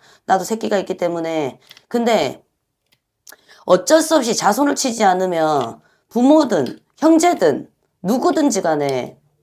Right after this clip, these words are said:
깨달을 방향이 없기 때문에 가장 밀접하고 아주 근접하고 한이 되고 원이 되는 자손을 건드릴 수밖에 없는 신의 마음도 너는 이해를 해야 된다고 나는 생각을 한다.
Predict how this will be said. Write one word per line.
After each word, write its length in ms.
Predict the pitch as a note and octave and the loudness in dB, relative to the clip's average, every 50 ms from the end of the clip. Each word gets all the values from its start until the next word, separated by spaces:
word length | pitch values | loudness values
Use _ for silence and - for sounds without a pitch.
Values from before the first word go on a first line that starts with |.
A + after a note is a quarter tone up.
| _ _ _ | _ _ _
깨달을 400 | C#4 C#4+ - E4 E4+ E4 D#4 - | -4 -2 0 -2 -2 -2 -4 -6
방향이 440 | - F#3+ G#3 A3+ B3+ C#4 C#4 B3+ | -6 -6 -4 -4 -4 -4 -4 -4
없기 240 | G3+ D#3 - E3 - | -6 -6 -6 -10 -10
때문에 440 | - E3+ E3 D3 C#3+ C#3 C3+ C3+ C3+ | -8 -8 -8 -6 -6 -6 -6 -8 -8
가장 720 | - D#3 D#3+ D#3+ - F#3 E3+ E3 D#3+ D#3 D3 B2+ A#2 A#2 _ _ _ _ | -6 -6 -6 -6 -4 -6 -4 -4 -4 -4 -6 -6 -8 -12 _ _ _ _
밀접하고 960 | _ F3 F#3 G#3 G#3 - B3+ B3+ B3 - A3 F#3 D#3 - C3 B2 - - - _ _ _ _ | _ -6 -6 -6 -4 -4 -6 -6 -4 -4 -6 -6 -4 -6 -6 -6 -6 -12 -14 _ _ _ _
아주 760 | - E3 F3+ F#3 - G3+ F#3+ F3+ F3 E3+ E3 C#3+ A#2+ - - _ _ _ _ | -4 -2 -2 -2 -4 -6 -6 -4 -4 -4 -4 -6 -6 -8 -12 _ _ _ _
근접하고 1000 | - - A3 A3+ A#3 A3 C#4+ C#4+ C#4+ - G#3 F3+ C#3+ - C3 B2+ B2 - - _ _ _ _ _ _ _ _ _ _ _ _ _ _ _ _ _ _ _ _ _ _ _ _ _ _ _ _ _ _ _ _ _ - A3 - _ _ _ _ | -4 0 0 0 2 0 -2 -2 -2 -4 -6 -6 -6 -6 -6 -8 -8 -8 -14 _ _ _ _ _ _ _ _ _ _ _ _ _ _ _ _ _ _ _ _ _ _ _ _ _ _ _ _ _ _ _ _ _ -20 -20 -20 _ _ _ _
한이 340 | - - - C4+ D4 D4+ D4 | -14 -4 -2 0 2 2 0
되고 240 | D4 C4 G#3+ F3+ D3 | 0 -2 -2 -4 -4
원이 320 | C#3 D3+ D#3+ F3 F#3 F#3+ | -4 -4 -4 -6 -6 -6
되는 260 | F#3+ F3+ F3 E3 D3+ | -6 -6 -6 -6 -8
자손을 840 | C#3+ - C#3+ C#3+ - E3+ E3+ D#3 C#3+ C3+ C3 B2+ B2 A#2 A#2+ A#2+ _ _ _ _ _ _ _ _ _ _ _ | -8 -8 -10 -10 -8 -8 -6 -6 -4 -4 -6 -6 -8 -10 -12 -16 _ _ _ _ _ _ _ _ _ _ _
건드릴 400 | - - D#3+ D#3+ F3 A#3+ G3+ A3 | -8 -6 -6 -4 -4 -4 -4 -4
수밖에 380 | G#3+ - - - C#3+ C3+ - C#3 | -8 -8 -12 -12 -12 -10 -8 -8
없는 360 | C3 B2+ C3+ C#3+ C#3+ C#3 C3 | -6 -6 -6 -6 -6 -6 -6
신의 340 | B2+ - - A#2 A#2+ - A2+ | -8 -8 -10 -10 -8 -8 -6
마음도 720 | D#3+ B2+ B2 C3 C3+ C#3 C3+ C3 A#2+ A#2 A2+ A2+ G#2+ G#2 - | -6 -6 -6 -6 -8 -8 -8 -8 -8 -8 -8 -10 -12 -14 -10
너는 240 | - C3+ C#3 C#3 B2+ | -8 -6 -6 -4 -6
이해를 340 | A#2+ B2 C3+ C#3 C#3 B2 A2+ | -6 -4 -4 -4 -4 -6 -10
해야 180 | B2+ F3+ G3+ G3+ | -10 -10 -10 -8
된다고 320 | - G2 F#3 E3+ D#3 D3 | -8 -8 -8 -10 -12 -12
나는 200 | C3+ C3 - - | -12 -14 -16 -16
생각을 360 | - C3 C3+ - - - - _ | -16 -18 -18 -18 -18 -20 -20 _
한다. 380 | - _ - - - - _ | -20 _ -20 -20 -20 -20 _